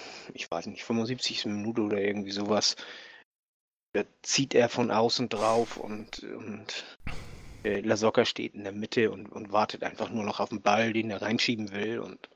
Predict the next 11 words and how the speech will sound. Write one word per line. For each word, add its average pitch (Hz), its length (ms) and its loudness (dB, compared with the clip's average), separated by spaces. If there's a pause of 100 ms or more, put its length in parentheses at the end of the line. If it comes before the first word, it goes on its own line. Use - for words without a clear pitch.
ah, - 420 -6 (180)
ich - 120 -20 (180)
hab - 120 2
mich - 120 -6
echt - 220 2
aufgeregt. - 480 -4
Ich - 120 -12
hab - 120 -6
mich, - 240 -16 (2000)
das - 200 10
ist, - 540 0